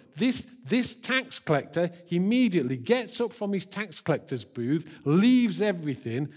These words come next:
and follows Jesus. And then against convention, Jesus eats with tax collectors and sinners.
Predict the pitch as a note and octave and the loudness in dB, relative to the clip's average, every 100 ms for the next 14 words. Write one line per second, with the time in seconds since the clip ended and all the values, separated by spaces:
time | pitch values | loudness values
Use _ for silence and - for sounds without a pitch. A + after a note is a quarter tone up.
0 | - - D#3 C#3+ - - F3 A2 A2+ A2+ | -16 -8 -6 -6 -12 -4 -4 -4 -8 -10
1 | - C#3+ C3+ A2 F2+ - - - - G#2+ | -8 -6 -6 -8 -12 -12 -12 -12 -14 -16
2 | _ _ _ _ _ _ _ _ _ _ | _ _ _ _ _ _ _ _ _ _
3 | _ D3+ D3+ D3 E3 D#3 - D3 C3+ D3+ | _ -8 -4 -2 -4 -6 -8 -6 -4 -6
4 | A#2 A2 F2+ - _ - D#3+ D#3+ C#3+ C#3+ | -6 -12 -14 -20 _ -8 -6 -6 -6 -8
5 | - - _ _ - D3 D3 - C3+ B2+ | -8 -16 _ _ -6 -6 -4 -6 -6 -6
6 | - E3+ D#3+ - - G#2 _ - G#2 A#2 | -12 -12 -12 -14 -10 -12 _ -14 -12 -12
7 | - _ _ _ _ B2 A#2 D#3 C3 F2+ | -14 _ _ _ _ -10 -6 -4 -6 -6
8 | - - - | -12 -12 -14